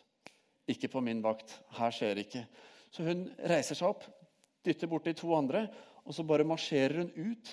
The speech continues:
på den åpne sletten bak folkemassen mens møtet holder på, og så står hun, og så begynner hun å tale og be og peke opp mot disse skyene som kommer mot. Og det som skjer, er jo at vi andre ser hva hun gjør, og så tenker vi, «Oi, dette skal jeg, ok.»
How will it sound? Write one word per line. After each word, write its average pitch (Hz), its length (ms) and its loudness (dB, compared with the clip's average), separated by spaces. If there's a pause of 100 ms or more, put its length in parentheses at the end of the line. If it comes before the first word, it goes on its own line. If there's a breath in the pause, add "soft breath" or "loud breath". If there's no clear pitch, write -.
på 175 140 -2
den 160 160 4
åpne 156 260 0
sletten 151 400 -4
bak 160 320 2
folkemassen 139 680 -2 (280 loud breath)
mens 156 240 2
møtet 156 240 2
holder 156 220 0
på, 226 160 -2 (360 loud breath)
og - 120 -14
så 175 100 -4
står 135 320 0
hun, 170 140 -2
og 156 80 -6
så 156 100 -2
begynner 139 240 0
hun 151 140 -2
å 151 100 -8
tale 139 480 0 (480 loud breath)
og 143 220 4
be 139 320 4
og 156 240 -6
peke 147 400 2
opp - 320 -2
mot 143 240 2
disse 143 240 -2
skyene 117 320 -4 (1000 soft breath)
som 160 160 -4
kommer 139 400 2
mot. 139 420 -4
Og 190 100 -4
det 202 100 2
som 226 160 -6
skjer, 262 340 -4 (380 loud breath)
er 170 100 -6
jo 165 60 -6
at 165 80 -12
vi 185 100 -2
andre 160 320 -2
ser 156 320 2
hva 180 120 4
hun 175 200 -4
gjør, 254 160 -2
og - 300 -18
så 147 100 -18
tenker 127 240 -12
vi, 147 160 -14
«Oi, 208 140 -6 (1300)
dette - 180 -12
skal - 160 -8
jeg, - 80 -12
ok.» - 320 -12